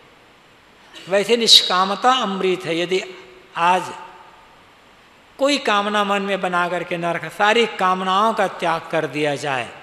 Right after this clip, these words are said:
पूरी तरह से निष्काम हो जाए, तो फिर इस जीव को जन्म मरण चक्कर में पड़ना नहीं पड़ेगा, फिर तो ये मुक्त हो जाएगा।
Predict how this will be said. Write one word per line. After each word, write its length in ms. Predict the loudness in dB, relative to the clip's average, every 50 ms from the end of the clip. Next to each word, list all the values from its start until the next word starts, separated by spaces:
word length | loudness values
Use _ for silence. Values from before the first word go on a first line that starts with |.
| -20 -20 -20 -20 -20 -20 -20 -20 -20 -20 -20 -20 -20 -20 -20 _ -20 -20 -20 -20 _ _ _ _ _ -14 -6 0
पूरी 220 | 0 0 0 0
तरह 200 | 2 2 2 2
से 140 | 2 -2 -4
निष्काम 640 | 2 6 8 8 8 8 4 2 4 4 2 0 0
हो 180 | -2 -4 -4
जाए, 420 | -4 -4 -4 -4 -4 -6 -8 -12 -16 -20 -20 -20 -20 -20 -20 -20 -20 -20 -20 -20 -20 -20 -20 -20 -12 -6
तो 80 | -6 -6
फिर 480 | -6 -6 -20 -16 -8 -6 -2 -2 -2 0
इस 200 | -2 -2 -2 -4
जीव 260 | -2 0 0 0 0
को 260 | -2 -4 -4 -4 -4
जन्म 320 | -2 -4 -4 -4 -4 -4
मरण 280 | -4 -4 -4 -4 -4 -6
चक्कर 460 | -6 -8 -10 -10 -6 -4 -4 -4 -4
में 460 | -4 -6 -6 -6 -6 -6 -8 -10 -16 -20 -20 -20 -20 -20 -20 -12 -6 -2
पड़ना 360 | -2 -2 -2 -2 -4 -4 -6
नहीं 300 | -6 -8 -10 -10 -12 -12
पड़ेगा, 640 | -12 -12 -12 -10 -10 -10 -10 -12 -12 -12 -14 -14 -16 -18 -20 -20 -20 -20 -20 -20 -20 -20 -20 -20 -20 -20 -20 -20 -20 -20 -20 -20 -20 -20 -20 -20 -20 -20 -12 -6
फिर 120 | -6 -6
तो 140 | -2 0 0
ये 540 | 2 2 2 0 -2 -4 -8 -12 -18 -20 -20 -20 -20 -20 -20 -20 -20 -20 -20 -20 -20 -18 -10 -4
मुक्त 320 | -2 0 -2 -2 -2 -2
हो 180 | -2 0 0 -2
जाएगा। 440 | -4 -4 -10 -10 -12 -14 -16 -18